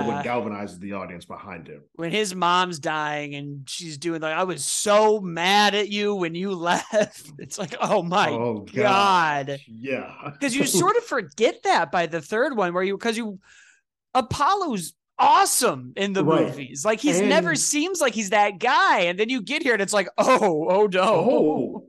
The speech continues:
Speaker 1: oh, he did some dirt. <laughs> Right? Like, "Oh no." And, like, Adonis has treated, like, he's always called her mom, has always called her mom. So yeah, until you sort of get hit with that, you're like, "Oh crap, that's right. She did find him at the fo-, like, bring him in from the foster camp. She just went and got her husband's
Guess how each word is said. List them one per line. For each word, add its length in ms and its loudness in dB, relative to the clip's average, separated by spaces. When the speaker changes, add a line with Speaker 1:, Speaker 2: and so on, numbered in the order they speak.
Speaker 1:
oh, 340 2
he 140 -8
did 180 -6
some 220 -14
dirt. 400 -4
<laughs> 140 -12
Right? 560 2
Like, 100 -4
"Oh 100 -4
no." 460 -10
And, 80 -10
like, 140 -8
Adonis 400 -8
has 140 -12
treated, 320 -10
like, 160 -8
he's 140 -12
always 280 -4
called 240 -4
her 60 -6
mom, 260 -8
has 80 -8
always 160 -10
called 140 -8
her 60 -10
mom. 180 -6
So 100 -8
yeah, 260 -2
until 360 -4
you 100 -12
sort 220 -8
of 40 -12
get 140 -8
hit 160 -8
with 120 -12
that, 100 -6
you're 80 -8
like, 160 -12
"Oh 100 -4
crap, 380 -10
that's 180 -14
right. 320 -6
She 100 -14
did 280 -8
find 260 -8
him 100 -10
at 120 -12
the 80 -16
fo-, 280 -18
like, 240 -16
bring 140 -10
him 120 -8
in 120 -10
from 140 -18
the 80 -12
foster 340 -16
camp. 300 -18
She 100 -18
just 160 -18
went 300 -8
and 200 -12
got 340 -6
her 180 -8
husband's 680 -10